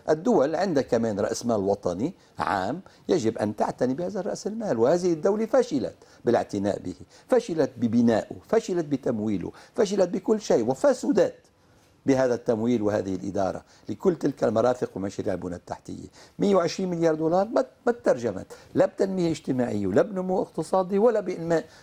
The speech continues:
جغرافي متوازن. فإذا كفى هذه الدولة إنه تحط إيدها بهذا المعجن. فإذا تفضلوا يا شركات،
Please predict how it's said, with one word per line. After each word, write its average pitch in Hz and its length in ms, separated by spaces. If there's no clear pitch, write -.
جغرافي 143 380
متوازن. 104 520
فإذا 156 360
كفى 170 280
هذه 98 360
الدولة 160 440
إنه 135 140
تحط - 320
إيدها 170 420
بهذا 127 320
المعجن. 92 480
فإذا 165 360
تفضلوا 147 420
يا 104 80
شركات، 95 520